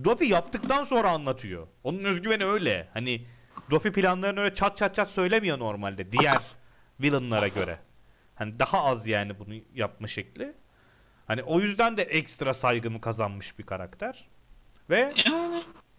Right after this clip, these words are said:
Speaker 1: hikayesi de gerçekten hani
Speaker 2: çok fazla bahsetmeyelim
Speaker 1: çok fazla
Speaker 2: hikayesinden.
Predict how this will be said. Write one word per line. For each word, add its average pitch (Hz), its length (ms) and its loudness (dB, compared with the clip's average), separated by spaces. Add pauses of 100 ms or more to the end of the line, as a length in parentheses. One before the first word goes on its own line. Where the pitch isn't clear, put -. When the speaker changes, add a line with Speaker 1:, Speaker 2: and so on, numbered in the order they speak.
(160)
Speaker 1:
hikayesi 185 540 0
de 190 60 2
gerçekten 120 680 -4 (460)
hani 113 220 -6 (600)
Speaker 2:
çok 190 240 4
fazla 190 300 8
bahsetmeyelim 180 680 6 (320)
Speaker 1:
çok 233 160 2
fazla 247 140 2 (160)
Speaker 2:
hikayesinden. 247 120 4